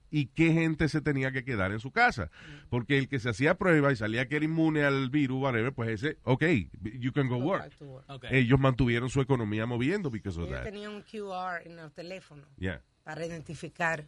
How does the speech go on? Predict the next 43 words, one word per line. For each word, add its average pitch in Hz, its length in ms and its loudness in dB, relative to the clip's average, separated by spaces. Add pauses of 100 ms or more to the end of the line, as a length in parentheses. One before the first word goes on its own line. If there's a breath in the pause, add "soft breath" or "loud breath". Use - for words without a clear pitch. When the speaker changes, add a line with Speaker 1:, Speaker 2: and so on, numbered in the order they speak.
(120)
Speaker 2:
si - 220 -14
ya 156 120 -4
tú 160 140 -8
habías 156 180 -8
tenido 160 260 -10
el 147 100 -14
virus. - 260 -20 (160)
Speaker 1:
Exacto. 101 500 -6 (720)
Y 110 80 -12
mira, 117 280 -6
Speaker 3:
Oh, 104 120 -18
wow. 107 180 -16
Speaker 1:
that's, 156 420 -6 (680)
eso 190 300 -2
es 175 60 2
Speaker 3:
That's 175 120 2
Speaker 1:
lo 156 60 -4
que, 156 220 0 (160 soft breath)
lo 151 180 0
que 147 100 -2
se 139 120 0
supone 156 300 0
que 143 80 -2
hubiese 151 320 4
hecho 160 200 0
la 139 100 0
sociedad 120 320 -2
americana, 113 420 -2
el 95 60 -4
gobierno 113 280 -4
americano. 85 520 -8 (160)
Pues 107 140 -4
no. 127 240 -4 (340 soft breath)
Primero 165 420 -4
tenemos 170 260 -4
un 170 100 0
imbécil 160 400 2
que 143 100 0
lo 139 100 0
niega. 170 420 -2 (680)
Speaker 3:
Ok. 117 160 -20 (640)
Speaker 1:
Este, 117 1300 -4
eh, 104 40 -14